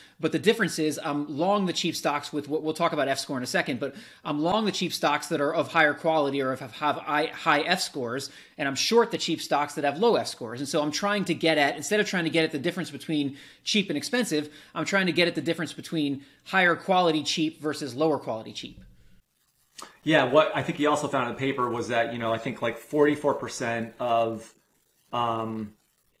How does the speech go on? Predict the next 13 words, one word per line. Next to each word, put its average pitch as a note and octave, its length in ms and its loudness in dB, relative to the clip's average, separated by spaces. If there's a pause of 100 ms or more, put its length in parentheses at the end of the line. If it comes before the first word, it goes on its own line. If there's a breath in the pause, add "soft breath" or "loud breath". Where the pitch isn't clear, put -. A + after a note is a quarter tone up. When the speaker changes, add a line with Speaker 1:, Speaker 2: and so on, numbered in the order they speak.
(180)
Speaker 2:
low C#3 280 6
price C3 300 0
to - 80 -6
book B2+ 200 -4
stocks G#2+ 640 0
actually, A#2 720 -2 (720)
uh, A2+ 500 -2 (360)
didn't D#3+ 220 6
have B2 340 0
positive B2 640 0 (480)
returns A2+ 720 -6 (580)
over A2+ 220 -4
time. G2 360 -6